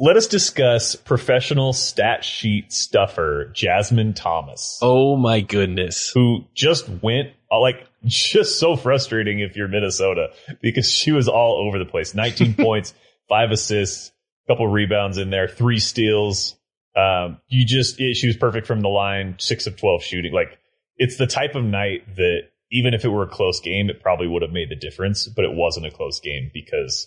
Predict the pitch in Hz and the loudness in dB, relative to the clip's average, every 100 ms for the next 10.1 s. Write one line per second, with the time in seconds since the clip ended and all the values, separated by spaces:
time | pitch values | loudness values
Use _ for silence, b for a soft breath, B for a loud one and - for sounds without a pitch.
0 | _ - - - 123 110 - 107 - 113 | _ -6 -4 0 0 0 -4 -8 -10 -12
1 | - 139 123 123 139 147 113 87 - - | -4 0 2 2 2 2 0 -4 -6 -16
2 | - b b - 117 151 156 - - 156 | -18 b b -4 0 0 0 -4 -2 0
3 | 175 180 180 180 180 - 160 139 - - | 2 2 2 0 -2 -2 2 2 0 0
4 | 131 127 117 - 101 95 92 90 - _ | 2 2 -2 -2 0 0 0 -4 -12 _
5 | _ 131 156 147 151 147 143 117 113 104 | _ 2 2 2 2 2 4 2 2 0
6 | - 95 101 110 - 101 98 113 87 87 | 0 0 0 -2 -4 -6 -2 -4 -4 -6
7 | 95 92 98 107 104 95 95 90 95 90 | -2 2 4 2 0 0 0 0 -2 -4
8 | - _ 90 95 90 80 92 87 90 92 | -8 _ -2 0 0 -4 -4 -2 -2 -4
9 | 92 95 - 90 92 90 87 85 82 80 | -4 -6 0 0 2 0 -2 -4 -6 -10